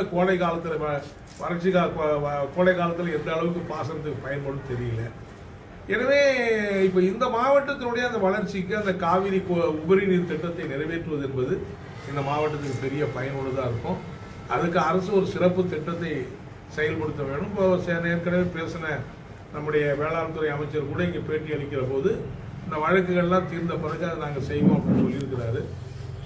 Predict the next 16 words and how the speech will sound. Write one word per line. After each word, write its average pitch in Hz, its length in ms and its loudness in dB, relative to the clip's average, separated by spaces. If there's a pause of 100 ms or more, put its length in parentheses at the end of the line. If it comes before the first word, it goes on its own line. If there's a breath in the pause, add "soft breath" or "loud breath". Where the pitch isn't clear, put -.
(180)
அஹ், 123 360 -6 (2250)
எவ்வளவு 220 400 6
விரைவா 214 420 4
முடியுமோ 185 420 4 (120)
அந்த 170 220 -4
திட்டத்தை 175 520 -2 (240)
ஆய்வு 170 340 0
செய்து 151 260 0
அதை 175 160 2
நிறைவேற்றுவதற்கு 151 720 -2
முயற்சிக்க 131 420 -6
வேணும் 127 360 -2 (460 loud breath)
அப்படிங்கிறத 135 440 -4
நான் 120 200 -2
கேட்டுக்க 120 300 -4
விரும்புறோம். - 460 0